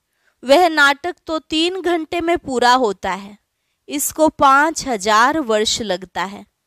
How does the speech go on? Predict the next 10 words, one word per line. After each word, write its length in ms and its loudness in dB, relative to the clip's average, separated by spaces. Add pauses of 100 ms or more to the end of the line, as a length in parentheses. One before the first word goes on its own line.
(400)
बाकी 360 2
उसमें 440 -2
थोड़े 440 0
वर्ष 400 0
हैं, 280 -14 (540)
बस 300 -2
अभी 320 0
उसकी 360 -6
तैयारी 760 -2
है। 240 -14